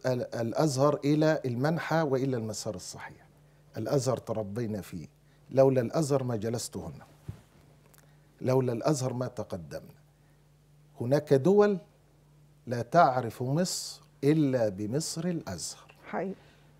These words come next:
Speaker 1: هناك رؤساء دول كل شهاداتهم السي في بتاعهم فيه إيه؟
Speaker 2: أعظم علماء ال-، الدين
Speaker 1: آه.
Speaker 2: خرجوا من الأزهر،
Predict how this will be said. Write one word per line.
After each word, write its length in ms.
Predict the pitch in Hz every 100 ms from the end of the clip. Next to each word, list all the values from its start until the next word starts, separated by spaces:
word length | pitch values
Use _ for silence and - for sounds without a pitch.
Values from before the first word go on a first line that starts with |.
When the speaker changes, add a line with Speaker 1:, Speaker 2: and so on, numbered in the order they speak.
| _ 92
Speaker 1:
هناك 320 | 104 139 151
رؤساء 600 | 143 151 160 - 202 190
دول 440 | 165 220 214 202 175 _ _ _ _ _ -
كل 380 | 185 180 147
شهاداتهم 1120 | 127 123 131 185 143 131 120 - 170 185 208 190 - _ _ -
السي 260 | - 113
في 140 | - 139
بتاعهم 440 | - 104 120 143
فيه 220 | 131 156 147
إيه؟ 260 | 156 180 175
Speaker 2:
أعظم 400 | 254 247 214 202
علماء 500 | 196 202 208 226 208
ال-، 200 | 190 185
الدين 480 | 190 151 196 202 180 -
Speaker 1:
آه. 140 | 160 196
Speaker 2:
خرجوا 260 | 214 190
من 120 | 190 175
الأزهر، 400 | 165 185 -